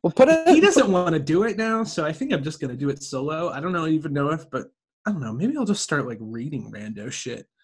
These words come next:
Speaker 2: Like today, you know, make a list of all of the weird thoughts that I had. <laughs> I don't know.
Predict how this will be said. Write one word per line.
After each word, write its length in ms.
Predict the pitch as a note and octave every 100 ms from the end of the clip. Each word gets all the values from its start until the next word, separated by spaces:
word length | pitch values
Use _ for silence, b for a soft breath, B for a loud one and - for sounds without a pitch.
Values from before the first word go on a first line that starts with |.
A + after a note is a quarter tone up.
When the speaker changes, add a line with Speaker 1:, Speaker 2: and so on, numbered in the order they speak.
| b b
Speaker 2:
Like 140 | C#3 D3+
today, 720 | E3 E3 A3 F#3+ C#3 A#2+ C3+
you 80 | C#3+
know, 80 |
make 200 | C#3 D#3+
a 40 | D#3
list 340 | C#3+ E3 -
of 100 | C#3
all 200 | C#3+ E3
of 60 | D3
the 60 |
weird 420 | C3 B2 D3 C#3+ -
thoughts 340 | C#3 C#3+ -
that 160 | C3+ B2
I 40 |
had. 340 | B2+ - - - -
<laughs> 100 | -
I 80 | F#3
don't 160 | E3
know. 160 | B2+